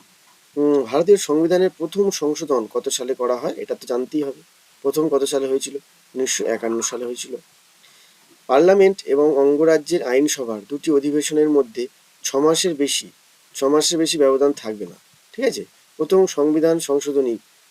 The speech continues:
সেটা উনিশশো একান্নতে ঠিক হয়েছিল। প্রথম সংবিধান সংশোধনী উনিশশো একান্ন। নবম তপশিলি যোগ করা হয় এখানে, নবম তপশিলি।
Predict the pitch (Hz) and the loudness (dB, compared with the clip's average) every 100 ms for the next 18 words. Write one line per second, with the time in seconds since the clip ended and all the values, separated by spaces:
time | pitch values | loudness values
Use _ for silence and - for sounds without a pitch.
0 | _ 131 165 143 139 151 123 127 120 117 | _ -2 2 2 2 0 0 -2 -4 -4
1 | 196 - _ _ - 117 113 104 104 - | -6 -8 _ _ -10 -6 -6 -4 -6 -4
2 | 165 208 202 - 151 156 170 156 151 160 | 0 2 2 2 0 2 0 0 -2 -4
3 | 160 170 151 143 139 123 139 139 147 _ | -4 -2 -2 -2 -4 -2 -4 -4 -6 _
4 | - _ _ _ _ _ _ 135 139 165 | -20 _ _ _ _ _ _ 4 4 4
5 | 175 156 143 156 156 156 143 - - 139 | 2 0 0 -2 -4 -2 -2 -4 -2 -2
6 | 135 139 131 135 156 _ _ _ _ - | 0 -2 -2 -10 -12 _ _ _ _ -2
7 | 131 139 147 143 131 135 - 127 | 2 4 2 0 -2 -4 -6 -12